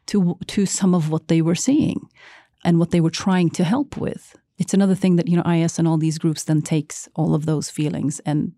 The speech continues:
puts it into their own power struggles. So I think, you know, how do we deal with both sides? I think,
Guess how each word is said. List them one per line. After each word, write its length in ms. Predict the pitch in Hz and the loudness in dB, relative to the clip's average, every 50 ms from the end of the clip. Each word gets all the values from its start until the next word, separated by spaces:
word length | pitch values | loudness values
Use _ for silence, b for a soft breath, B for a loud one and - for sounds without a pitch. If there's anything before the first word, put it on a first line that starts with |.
| _ _ _ _ | _ _ _ _
puts 240 | - 160 - - - | -10 -8 -8 -6 -6
it 100 | 165 165 | -4 -4
into 440 | 180 156 143 - - 147 151 160 B B B B B B B B B B B B | -4 -6 -6 -6 -4 -4 -4 -4 B B B B B B B B B B B B
their 200 | 175 180 160 160 | -2 0 2 2
own 260 | 170 175 170 165 165 | 4 4 4 2 2
power 320 | - - 147 151 160 127 139 | 0 0 -2 0 0 -2 -4
struggles. 720 | - - - 151 - - - - - - - - - b b b b b b b b b b b b - | -6 -6 -6 -6 -6 -6 -8 -10 -10 -10 -12 -14 -14 b b b b b b b b b b b b -4
So 120 | - 233 | -2 0
I 80 | - 226 | 0 0
think, 400 | - - - 262 269 240 - - | -2 0 0 2 2 2 2 0
you 80 | 220 202 | 0 0
know, 60 | 196 | 0
how 300 | 165 - 202 208 226 226 | 0 -2 -2 -2 -2 -2
do 100 | 220 202 | 0 0
we 120 | 185 185 | 0 0
deal 520 | 160 147 143 - 180 196 226 226 214 202 180 | -2 -2 -4 -4 -2 -2 0 0 0 0 0
with 480 | 175 170 170 160 160 156 151 - - b b b b b b b b b b b b | 2 2 2 2 0 -2 -4 -8 -16 b b b b b b b b b b b b
both 320 | - 156 190 196 185 - - | -2 0 0 0 0 -2 -4
sides? 640 | - - 185 185 180 170 156 147 151 151 - - - - | -4 -2 0 2 2 2 2 0 0 -2 -6 -8 -6 -6
I 80 | - | -6
think, 640 | 165 - - 220 220 208 214 - - - - - | -6 -2 0 0 0 0 -2 -4 -14 -16 -18 -20